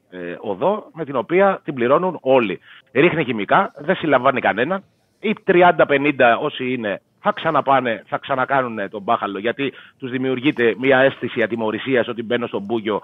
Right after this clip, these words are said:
θα τσακωθούμε με, με την αστυνομία που είναι η αντίστοιχη χούλιγκαν, ας πούμε. Έτσι, έτσι, έτσι έχει περαστεί τώρα,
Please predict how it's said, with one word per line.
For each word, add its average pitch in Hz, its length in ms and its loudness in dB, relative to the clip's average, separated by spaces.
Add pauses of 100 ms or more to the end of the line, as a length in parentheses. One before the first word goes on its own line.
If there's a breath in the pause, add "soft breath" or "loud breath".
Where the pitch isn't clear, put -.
(400 loud breath)
θα 139 140 -4
τσακωθούμε 135 520 0
με, 127 160 -2
με 131 120 -4
την 123 140 -4
αστυνομία 123 520 0
που 139 80 -2
είναι 139 100 2
η - 20 6
αντίστοιχη 123 460 -2 (160)
χούλιγκαν, 101 460 -4
ας 90 100 -6
πούμε. 95 360 -4
Έτσι, 127 280 -2
έτσι, 160 440 -2
έτσι 185 220 0
έχει - 100 -4
περαστεί 202 340 2
τώρα, 131 240 4